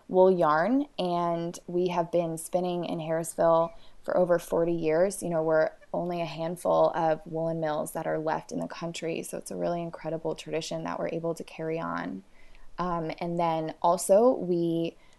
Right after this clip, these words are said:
so we are a yarn and a loom company. So we also build looms, floor looms.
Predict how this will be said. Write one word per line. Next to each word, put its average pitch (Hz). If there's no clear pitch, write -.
so 190
we 190
are 180
a 170
yarn 170
and 170
a 170
loom 160
company. 269
So 214
we 170
also 170
build 165
looms, 160
floor 165
looms. 262